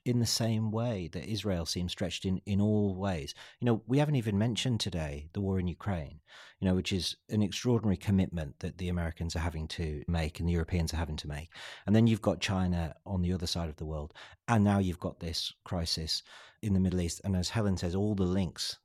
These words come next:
I mean, Russia's links into the Middle East, China's re-, links into, I mean, I, I just don't know if it's possible for both Israel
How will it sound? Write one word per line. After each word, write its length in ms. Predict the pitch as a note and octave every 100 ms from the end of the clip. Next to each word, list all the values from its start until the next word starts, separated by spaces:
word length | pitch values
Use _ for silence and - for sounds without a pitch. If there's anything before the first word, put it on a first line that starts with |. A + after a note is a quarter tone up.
| F2+
I 60 |
mean, 220 | F#2 F2+ E2+
Russia's 420 | G#2+ G2+ G2 E2
links 280 | F#2 F2 -
into 180 | E2 F2+
the 60 |
Middle 240 | F2 F2+ F2+
East, 300 | E2+ - -
China's 380 | A2 G#2+ G2
re-, 120 | E2+ E2+
links 300 | E2+ E2+ E2+
into, 120 | E2 - - -
I 60 | A#2+
mean, 80 | - -
I, 80 | - -
I 80 | C3
just 240 | E3 -
don't 240 | - G2+
know 300 | A#2 G#2+ G2 - _ _
if 140 | A2
it's 160 | F#2 -
possible 540 | - D3 - G2+ F2+
for 120 | E2 F2+
both 360 | - G#2 F2+
Israel 540 | G#2 G2 F#2+ F2+ E2+